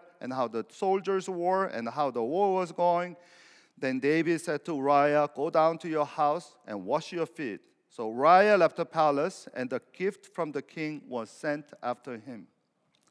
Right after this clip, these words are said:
David brought Uriah from the front line and asked how Joab and everyone and everything was going on in the war against the Ammonite. This was a David's awkward attempt to pretend that nothing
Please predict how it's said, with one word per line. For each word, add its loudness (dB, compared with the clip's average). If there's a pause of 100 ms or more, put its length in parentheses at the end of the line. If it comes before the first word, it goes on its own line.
(720)
David 2
brought 2
Uriah 4
from -4
the -4
front -2
line 2
and -4
asked -4
how 4
Joab 0
and -6
everyone 0
and -2
everything -6
was -2
going -2
on 2 (380)
in -6
the 2
war 4
against 0
the -2
Ammonite. -2 (800)
This -2
was 4
a 0
David's 2 (200)
awkward 6
attempt -4
to -6
pretend -6
that -2
nothing -6